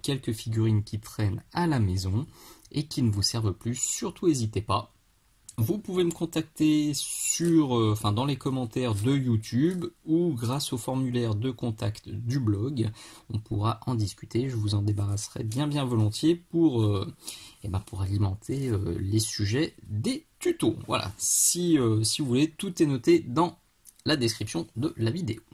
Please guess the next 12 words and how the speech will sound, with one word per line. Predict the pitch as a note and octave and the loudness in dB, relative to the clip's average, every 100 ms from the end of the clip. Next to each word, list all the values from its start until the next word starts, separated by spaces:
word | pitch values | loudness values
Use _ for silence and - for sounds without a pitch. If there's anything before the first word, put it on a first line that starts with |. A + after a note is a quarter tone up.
| - - - - - - | -18 -16 -16 -20 -20 -6
Donc, | B3 C4+ C3 G#2+ - G#2+ - | 0 2 2 0 -2 -4 -2
pour | C4 | -2
la | G3+ | 0
suite, | E3+ - A2 G#2+ - - | -2 -2 -4 -4 -10 -6
on | F3+ F#3 | -2 0
va | D#3 | -2
commencer | C#3+ B2+ B2 A2 A2+ G#2+ - | -2 -2 0 0 0 0 -2
à | E3+ - | -4 -2
ombrer | A#2+ G#2+ G#2+ C#3+ F3 - | 0 2 2 0 0 -2
avec | C#3 A#2+ B2 E3+ - | -2 0 2 0 -4
de | A2+ A#2+ E3 - _ - - _ _ _ - _ _ | -2 2 2 0 _ -20 -20 _ _ _ -20 _ _
l'uniforme | D#3+ F#3 D3+ A2+ - C#3+ F3+ G3 G#3+ | 0 2 2 0 0 2 2 0 -6